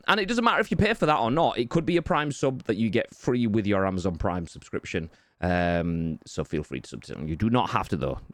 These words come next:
Nice. Uh, also, shout to the sponsors, exclamation mark, Astro, exclamation mark, G T Omega. Also, just wanna point out, I was having a conversation with, uh, Baby in the, in the messages the other day.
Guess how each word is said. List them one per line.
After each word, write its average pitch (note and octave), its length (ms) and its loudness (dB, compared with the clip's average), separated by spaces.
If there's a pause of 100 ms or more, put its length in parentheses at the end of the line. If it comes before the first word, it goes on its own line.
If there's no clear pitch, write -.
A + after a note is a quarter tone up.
(160)
Nice. - 680 -6
Uh, D3+ 240 2
also, G3 320 2
shout E3+ 240 0
to - 80 -6
the D#3 60 0
sponsors, C#3 500 -2 (260)
exclamation A2+ 480 0
mark, G2 220 0
Astro, C3 400 2
exclamation G2 580 -2
mark, E2+ 320 -2
G G#2+ 140 -2
T F#2 180 -2
Omega. F2 480 0 (340)
Also, B2 760 -2 (260)
just B2+ 140 -6
wanna A2+ 140 0
point G2 240 0
out, F2 200 0
I E2 40 -2
was G2 120 -2
having C3+ 160 0
a B2+ 40 -8
conversation G#2+ 420 -2
with, D#2 180 0
uh, F2+ 120 2
Baby F2+ 300 0
in E2+ 100 -2
the, G#1 80 0
in F#2 100 0
the F#2 60 0
messages E2+ 340 -6
the - 140 -6
other F2 120 -4
day. C2+ 240 -2